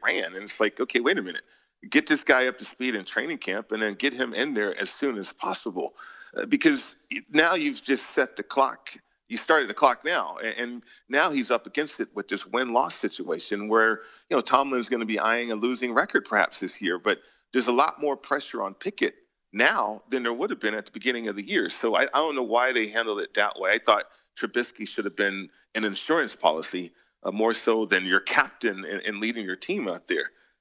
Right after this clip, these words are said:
Uh, I do tell, I will say that, you know, I do have a lean towards the Seahawks. You know, both teams,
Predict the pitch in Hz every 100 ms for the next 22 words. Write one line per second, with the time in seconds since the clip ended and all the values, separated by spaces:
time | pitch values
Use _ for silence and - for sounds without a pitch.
0 | _ - 147 147 202 233 175 147 - 147
1 | 180 220 - 127 113 110 113 113 139 120
2 | 113 113 147 147 120 120 123 113 117 113
3 | 101 - 120 110 107 - - _ _ -
4 | 113 190 127 131 - 120 104 98 -